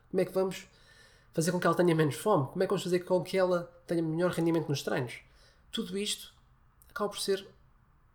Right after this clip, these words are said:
individualização, que é muito importante e é sempre fundamental ter em consideração.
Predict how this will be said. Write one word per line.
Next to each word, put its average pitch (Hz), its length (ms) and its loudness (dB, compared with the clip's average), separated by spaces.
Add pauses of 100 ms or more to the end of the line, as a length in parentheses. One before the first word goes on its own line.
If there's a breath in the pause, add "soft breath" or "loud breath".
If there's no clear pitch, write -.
(540)
individualização, 156 1160 -2
que 139 120 -2
é 135 40 2
muito 147 420 0
importante 143 460 -2
e 139 40 -2
é 131 60 -4
sempre 151 720 -4 (260)
fundamental 139 720 0 (200)
ter 139 160 2
em 135 100 0
consideração. 127 600 -4